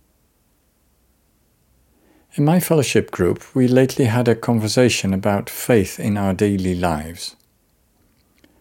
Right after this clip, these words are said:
One man confessed that he struggled with the fact that he so easily forgets about God. Sometimes days could pass by without thinking about God,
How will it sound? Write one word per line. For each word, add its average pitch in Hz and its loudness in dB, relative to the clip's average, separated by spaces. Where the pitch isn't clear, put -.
One 117 4
man 92 2
confessed 120 0
that 117 0
he 131 -2
struggled 135 0
with 120 -2
the - -16
fact - -4
that 104 -4
he 120 0
so 120 -2
easily 135 0
forgets 131 -2
about 85 -6
God. - -8
Sometimes 113 2
days 117 4
could 110 -2
pass 113 0
by 110 2
without 113 4
thinking 113 0
about 113 2
God, 117 2